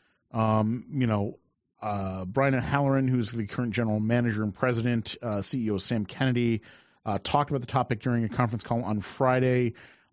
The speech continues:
Uh, once again, there has been no public plan that has been released from them. But again, this is, you know, Major League Baseball, I think, actually didn't even talk about postponing their opening day until,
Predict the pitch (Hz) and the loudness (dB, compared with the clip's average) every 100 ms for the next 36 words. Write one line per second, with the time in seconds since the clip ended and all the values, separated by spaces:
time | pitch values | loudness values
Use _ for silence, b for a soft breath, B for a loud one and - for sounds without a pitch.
0 | _ - 110 107 123 117 135 143 139 135 | _ -6 -4 0 0 2 2 4 2 0
1 | - 120 120 127 104 117 113 120 117 117 | -2 0 2 2 0 0 2 2 4 2
2 | 113 117 - _ - - 156 147 143 - | 0 -2 -10 _ -4 0 2 0 -2 -2
3 | 143 139 135 123 123 131 123 110 117 113 | 0 2 2 0 0 0 0 0 0 -2
4 | - 123 113 113 107 104 101 101 107 107 | -2 0 2 2 2 0 0 0 -2 -2
5 | 110 - b b b b b _ 120 95 | -2 -6 b b b b b _ -2 -2
6 | 127 123 127 156 147 110 123 127 110 104 | -4 -4 0 0 0 0 0 0 0 0
7 | 139 131 - 113 110 - 120 104 98 104 | -2 -4 -4 -6 -6 -4 -2 -2 -4 -8
8 | - 120 110 107 _ _ _ _ _ _ | -4 0 0 -4 _ _ _ _ _ _
9 | _ _ - 117 107 127 110 113 - 120 | _ _ -4 -2 2 2 2 0 0 -2
10 | - - 123 117 107 107 131 117 117 107 | 0 0 2 2 2 0 -2 0 0 0
11 | 104 123 120 110 107 101 110 95 - 104 | 2 2 2 2 0 -2 -2 -2 -2 -2